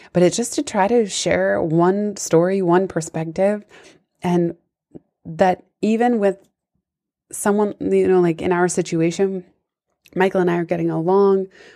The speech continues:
We're doing okay. You know, we have a roof over our heads. We have food to eat, good food to eat. We love our dog, Mister Pup Pup Ryder. And still,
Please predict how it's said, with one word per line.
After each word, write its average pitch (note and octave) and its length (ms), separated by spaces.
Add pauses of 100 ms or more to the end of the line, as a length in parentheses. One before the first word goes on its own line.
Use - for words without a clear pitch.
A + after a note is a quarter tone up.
We're F3+ 220
doing F#3+ 320
okay. G3 600
You F3+ 60
know, E3 80
we F3+ 80
have E3+ 120
a D#3 80
roof F3+ 280
over F#3 220
our F#3 80
heads. F3+ 440
We F3 80
have D#3+ 200 (160)
food G3+ 320
to - 160
eat, F3 220
good F#3 220
food F#3+ 300
to - 140
eat. F3+ 280 (760)
We F#3 140
love F3 280
our G3 280 (280)
dog, G3+ 460 (220)
Mister G3 260
Pup G3 280
Pup G3+ 260 (380)
Ryder. F3+ 460 (640)
And A3+ 300
still, A3+ 460